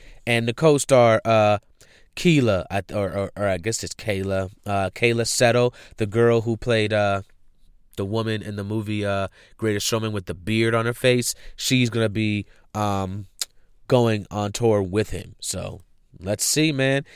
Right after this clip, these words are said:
And he also hints that no two shows will be the same.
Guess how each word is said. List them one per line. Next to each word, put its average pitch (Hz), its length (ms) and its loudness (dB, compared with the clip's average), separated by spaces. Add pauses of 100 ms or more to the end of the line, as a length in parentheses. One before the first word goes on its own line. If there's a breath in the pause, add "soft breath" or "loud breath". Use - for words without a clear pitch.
(180 soft breath)
And 113 160 0
he 123 120 0
also 127 520 4
hints 123 420 -2
that 104 380 0 (320 soft breath)
no 139 380 4
two 143 260 -2
shows 135 640 4 (180 soft breath)
will 113 140 0
be 113 180 0
the 104 100 -4
same. 110 480 0